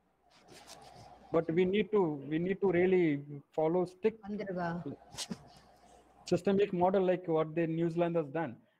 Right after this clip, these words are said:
Speaker 1: what Germany has done, even what the South Korea has done.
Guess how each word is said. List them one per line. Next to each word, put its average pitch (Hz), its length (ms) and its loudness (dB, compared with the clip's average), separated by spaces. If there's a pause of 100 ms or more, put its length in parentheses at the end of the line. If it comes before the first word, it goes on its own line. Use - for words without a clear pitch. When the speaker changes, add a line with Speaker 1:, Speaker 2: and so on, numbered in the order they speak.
Speaker 1:
what 147 260 -4
Germany 165 400 2
has 151 140 0
done, 135 340 -4
even 147 260 -8
what 147 180 -4 (260)
the 151 180 -4
South 165 300 -2
Korea 151 220 2
has 135 140 0
done. 120 240 -4